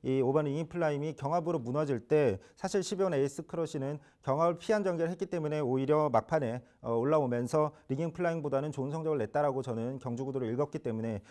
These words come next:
이번 경주는 오히려 선행을 나설 수 있는 오 번 링잉 플라잉이 선행, 어, 나서기가 좀 쉽지 않은 외곽 게이트로 밀린 십이 번 에이스 크러쉬보다 유리한 고지를 점할 가능성이 개인적으로 높다라고 판단하고 있습니다.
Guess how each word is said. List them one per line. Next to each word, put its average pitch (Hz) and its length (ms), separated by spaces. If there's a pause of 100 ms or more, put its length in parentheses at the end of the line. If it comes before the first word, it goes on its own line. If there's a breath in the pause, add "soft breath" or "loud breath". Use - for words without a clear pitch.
(160 loud breath)
이번 170 240
경주는 185 280
오히려 156 280
선행을 190 340
나설 131 160
수 147 140
있는 143 120
오 123 100
번 147 140
링잉 131 260
플라잉이 127 580 (220 loud breath)
선행, 190 540 (160)
어, 135 320
나서기가 143 600
좀 156 120
쉽지 - 280
않은 123 280
외곽 139 240
게이트로 156 300
밀린 120 340 (160 loud breath)
십이 160 240
번 147 120
에이스 123 260
크러쉬보다 123 460
유리한 143 380
고지를 131 260
점할 123 260
가능성이 123 540 (200 loud breath)
개인적으로 120 320
높다라고 110 380
판단하고 123 400
있습니다. 95 360